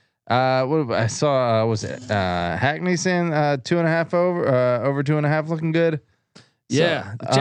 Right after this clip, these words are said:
Speaker 2: chat's,
Speaker 1: know, uh,
Speaker 2: the chat's
Speaker 1: Brian
Speaker 2: moving
Speaker 1: Sanders.
Speaker 2: along. Yeah, shout out to Brian Sanders. Shout out, shout out to Joe Hackney. The whole bunch. Noah Beanick doing great work.
Speaker 1: The squad.
Speaker 2: Uh, next up we have, how about, uh, U V A? U V A took care of Richmond,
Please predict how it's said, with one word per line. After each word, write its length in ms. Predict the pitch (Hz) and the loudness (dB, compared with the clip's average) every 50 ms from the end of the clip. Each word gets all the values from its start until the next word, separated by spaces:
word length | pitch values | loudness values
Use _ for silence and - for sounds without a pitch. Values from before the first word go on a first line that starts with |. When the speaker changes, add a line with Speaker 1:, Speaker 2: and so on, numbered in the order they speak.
| 139 | 4
Speaker 2:
chat's, 120 | 139 139 131 | 4 4 4
Speaker 1:
know, 80 | 127 127 | 4 4
uh, 180 | 123 123 123 | 4 4 2
Speaker 2:
the 60 | 117 110 | 2 2
chat's 40 | - 147 | 2 2
Speaker 1:
Brian 180 | 156 156 156 147 | 2 2 2 2
Speaker 2:
moving 100 | - 196 | 2 2
Speaker 1:
Sanders. 320 | - 156 156 151 135 123 - | 2 4 2 2 2 2 2
Speaker 2:
along. 280 | 190 190 196 202 214 208 | 2 2 0 0 -2 -2
Yeah, 100 | 214 214 | -2 -2
shout 220 | - - 247 240 220 | -2 0 0 0 0
out 80 | 190 | 0
to 60 | 170 | -2
Brian 400 | 180 147 202 202 196 196 196 190 | -2 -2 0 0 2 2 0 0
Sanders. 380 | 156 - 202 208 214 214 220 202 | -2 -2 -2 0 0 0 -2 0
Shout 160 | - 285 294 294 | 0 2 2 2
out, 140 | 262 214 | 0 0
shout 200 | 208 311 339 349 | 0 0 2 2
out 80 | 339 240 | 2 0
to 80 | 196 214 | -2 -4
Joe 320 | 175 - 262 254 240 214 | -2 0 0 2 2 2
Hackney. 400 | 202 220 233 247 233 269 277 277 | 2 2 0 0 -2 -2 -2 0
The 100 | 262 254 | 2 2
whole 160 | 247 302 294 | 2 2 2
bunch. 380 | 233 165 233 262 277 254 - 202 | 0 0 0 -2 0 -2 -2 0
Noah 260 | 262 285 277 240 196 | 0 2 2 2 0
Beanick 580 | 170 143 226 254 262 269 269 269 254 - - - - _ _ | -2 -2 -2 -2 0 0 0 0 -2 -4 -8 -18 -20 _ _
doing 200 | - 262 240 202 | -2 0 0 0
great 300 | 165 165 202 214 190 - | 0 -2 -4 -4 -4 -4
work. 320 | - 123 143 185 208 202 160 | -4 -2 -2 0 0 0 -2
Speaker 1:
The 100 | 104 - | -6 -8
squad. 540 | - - - 95 98 101 104 104 101 98 - - _ _ _ _ _ _ _ _ _ _ _ - | -10 -8 -4 -2 0 2 2 0 0 -4 -8 -14 _ _ _ _ _ _ _ _ _ _ _ -2
Speaker 2:
Uh, 480 | - 220 220 220 226 226 226 233 226 233 | 0 2 2 4 4 4 4 2 2 0
next 320 | 233 247 247 233 - - 220 | 0 -2 -2 -2 -2 0 0
up 220 | 220 226 226 208 | 0 0 0 0
we 160 | 220 220 214 | -2 0 0
have, 760 | 202 202 202 202 202 196 196 196 196 196 190 175 175 170 - - - | 2 2 2 2 2 2 0 2 0 0 0 -2 -4 -6 -6 -6 -4
how 120 | - 170 | -2 -2
about, 300 | 202 285 330 339 320 - _ _ - | 0 0 0 0 -2 -6 _ _ -6
uh, 140 | 143 160 165 | -4 -2 0
U 180 | 160 160 180 208 | 0 0 0 0
V 120 | 190 190 175 | 0 0 0
A? 80 | 175 | 0
U 160 | 190 175 175 | 0 0 -2
V 100 | 180 185 | 0 0
A 80 | 185 180 | 0 0
took 200 | - - 202 202 | 0 -2 -2 -2
care 200 | - 220 220 220 | 0 0 0 0
of 60 | 196 | 0
Richmond, 500 | 165 160 151 - 185 190 185 185 190 185 | 0 -2 -2 -4 -4 -4 -4 -4 -4 -6